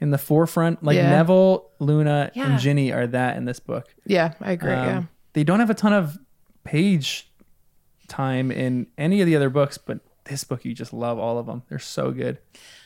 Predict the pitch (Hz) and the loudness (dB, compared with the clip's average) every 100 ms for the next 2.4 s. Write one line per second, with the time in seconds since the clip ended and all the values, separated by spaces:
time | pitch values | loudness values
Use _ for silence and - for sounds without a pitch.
0 | _ _ _ - 247 247 254 294 349 269 | _ _ _ -8 -4 -2 -4 -4 -6 -6
1 | 220 226 220 196 - - 214 202 180 - | -4 -4 -2 -4 -4 -6 -4 -2 0 0
2 | 170 160 - | 0 0 -2